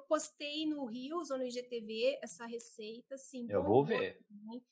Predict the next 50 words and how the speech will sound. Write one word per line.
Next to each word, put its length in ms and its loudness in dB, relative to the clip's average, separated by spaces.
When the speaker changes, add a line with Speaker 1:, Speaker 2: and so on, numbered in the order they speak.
Speaker 1:
Depois, 260 0
se 80 4
você 280 2
ver, 320 -8
foi 160 -8
um 80 -4
dos 200 2
primeiros 500 -6
vídeos, 500 -10
viu, 180 -14
Nelson? 420 -4
Speaker 2:
Ah, 360 -2
Speaker 1:
Eu 20 -2
Speaker 2:
então 120 0
é 40 2
Speaker 1:
tenho, 80 -6
Speaker 2:
por 120 2
isso 140 -2
Speaker 1:
eu 20 -8
Speaker 2:
que 60 -8
eu 60 -2
não 120 -2
Speaker 1:
tenho 40 -2
Speaker 2:
vi 120 -4
Speaker 1:
já, 200 8
Speaker 2:
ainda. 100 -2
Speaker 1:
eu 80 -6
tenho 260 -6
já 160 2
vídeos 420 -2
antigos, 760 -4
e 80 -4
olha 160 0
que 80 -16
eu 60 -14
comecei 340 4
Speaker 2:
É. 40 -18
Speaker 1:
em 60 -14
dezembro 640 -4
do 60 -12
ano 140 -14
passado, 540 2
eu 60 -12
não 80 -12
fiz 240 -10
nenhum 340 -12
ano 160 -8
de 80 -12
Instagram, 560 -8
né? 260 -18